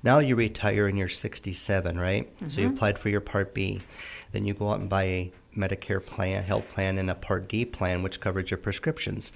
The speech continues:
Speaker 1: Well, if you didn't have a credible drug coverage plan through your employer, they will go back and, and, and, um, charge you a late enrollment penalty for every month that you didn't have it. So again, it's just important to make sure that your employer plan, if you're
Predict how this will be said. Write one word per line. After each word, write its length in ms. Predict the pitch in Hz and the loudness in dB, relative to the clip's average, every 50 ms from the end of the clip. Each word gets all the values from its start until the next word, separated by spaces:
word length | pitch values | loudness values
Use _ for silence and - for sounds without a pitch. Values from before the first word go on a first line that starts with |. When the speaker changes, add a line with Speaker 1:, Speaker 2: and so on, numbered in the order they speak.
| - - - - - - | -14 -16 -16 -12 -2 4
Speaker 1:
Well, 80 | 113 113 | 4 4
if 140 | 110 - - | 4 4 2
you 80 | 139 139 | 2 2
didn't 200 | 151 165 147 123 | 2 2 2 2
have 220 | 110 120 110 104 | 4 4 4 4
a 60 | 104 | 2
credible 460 | 98 - - - 117 107 110 104 101 95 | 0 0 2 2 2 2 2 0 -2 -2
drug 280 | 92 110 110 117 - | 2 2 2 2 2
coverage 420 | - 113 101 92 98 92 - - - | 2 2 2 2 2 -2 -4 -6 -4
plan 280 | - 101 92 92 92 | -2 0 0 0 0
through 180 | 92 - 107 104 | -2 0 0 0
your 120 | 98 95 | 0 0
employer, 500 | 92 92 - - - 175 175 131 107 101 | -2 -2 -4 -2 0 0 2 4 2 4
they 160 | 95 104 101 | 4 2 2
will 100 | 95 98 | 2 0
go 160 | 98 - 98 95 | -2 -2 -2 -2
back 400 | - - 90 87 90 - - - | 0 2 2 2 2 0 -2 -6
and, 140 | 104 - - - - - | -8 -8 -8 -12 -10 -4
and, 240 | - 98 95 95 95 - - - | -4 -2 -2 -4 -6 -10 -6 -4
and, 280 | 101 92 90 92 92 | -2 -2 -2 0 0
um, 280 | 95 92 90 90 87 - - - - - - - - - - - - _ - - | 2 2 2 0 -2 -4 -8 -12 -12 -12 -12 -12 -14 -18 -20 -20 -20 _ -14 -8
charge 360 | - - 107 104 101 98 101 | -2 2 2 2 2 2 0
you 80 | 107 101 | -2 0
a 40 | |
late 260 | 98 95 98 98 98 95 | 0 2 2 2 2 0
enrollment 460 | 87 90 87 87 92 101 104 104 98 | -2 -2 -2 -2 -2 -2 -2 -4 -4
penalty 560 | - 107 92 104 104 - - - - 107 98 - - | -4 -4 -4 -4 -6 -10 -10 -10 -10 -12 -14 -16 -10
for 160 | - - 104 | -4 -2 0
every 140 | 101 95 95 | 0 0 -2
month 240 | 92 92 90 98 - | -2 -2 -4 -4 -4
that 260 | - - 101 - - | -6 -6 -6 -6 -6
you 80 | - 92 | -6 -4
didn't 240 | 95 92 87 92 | -6 -4 -6 -6
have 380 | 90 87 - 90 87 87 85 - | -8 -6 -4 -2 -2 -2 -2 -4
it. 240 | - - - - - - - - - - - | -8 -12 -12 -16 -20 -20 -20 -20 -20 -20 -14
So 180 | - - - 110 | -4 0 2 2
again, 240 | 107 107 113 117 110 | 2 2 0 2 2
it's 180 | 107 101 - | 2 0 0
just 220 | - - - - 113 | -2 -4 -2 -2 -4
important 400 | 98 - - 117 107 98 95 95 | -4 -4 -2 -2 -2 -2 -2 -2
to 60 | 98 | -2
make 200 | 98 95 - - | -2 -2 -4 -4
sure 180 | - - 107 101 | -4 -4 -2 -2
that 160 | 95 - 95 | -4 -4 -4
your 240 | 92 90 92 98 - - - - | -4 -4 -4 -6 -8 -16 -12 -6
employer 460 | - 101 98 - - - 101 101 107 107 | -6 -6 -4 -2 0 2 2 4 2 2
plan, 320 | - - 127 113 110 110 | 0 0 2 2 2 2
if 160 | 107 - - | 0 -2 -2
you're 220 | 107 104 110 - | -4 -4 -4 -6